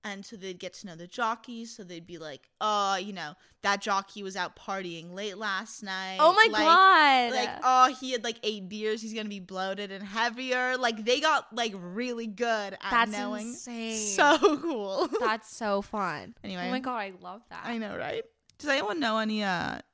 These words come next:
Speaker 2: Jockeys?
Speaker 1: humane-friendly horse races? I don't know if
Speaker 2: No.
Speaker 1: they're inhumane.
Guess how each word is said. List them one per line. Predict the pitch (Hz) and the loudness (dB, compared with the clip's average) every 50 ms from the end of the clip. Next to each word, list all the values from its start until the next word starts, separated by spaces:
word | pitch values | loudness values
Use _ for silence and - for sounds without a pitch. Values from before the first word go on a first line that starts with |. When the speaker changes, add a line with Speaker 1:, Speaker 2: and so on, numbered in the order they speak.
| _ _ _ _ _ | _ _ _ _ _
Speaker 2:
Jockeys? | - 190 190 208 _ 240 262 285 294 - | -18 -18 -18 -18 _ -20 -18 -16 -8 -4
Speaker 1:
humane-friendly | 254 247 226 196 180 185 190 202 - - 175 165 160 160 165 170 160 156 170 175 - - _ _ _ | -2 0 0 0 -2 -2 -4 -6 -4 -2 -2 -2 -2 -4 -8 -10 -10 -12 -12 -14 -16 -18 _ _ _
horse | 185 165 160 170 - - | -12 -12 -12 -10 -10 -10
races? | 170 175 190 - - - - - - - - - _ _ _ _ _ _ _ _ _ _ _ _ _ _ _ _ _ _ _ _ _ _ _ _ _ _ _ _ _ _ _ _ _ _ _ _ _ _ _ _ - | -10 -10 -10 -10 -12 -12 -12 -14 -16 -18 -18 -20 _ _ _ _ _ _ _ _ _ _ _ _ _ _ _ _ _ _ _ _ _ _ _ _ _ _ _ _ _ _ _ _ _ _ _ _ _ _ _ _ -8
I | 254 285 | -6 -4
don't | 294 277 | -2 -2
know | 247 226 202 | -2 -2 -2
if | 190 | -6
Speaker 2:
No. | 190 | -6
Speaker 1:
they're | 208 202 185 | -6 -6 -6
inhumane. | - - 190 190 170 160 160 156 151 135 - - 196 202 | -6 -6 -8 -8 -10 -10 -12 -12 -12 -12 -12 -12 -12 -12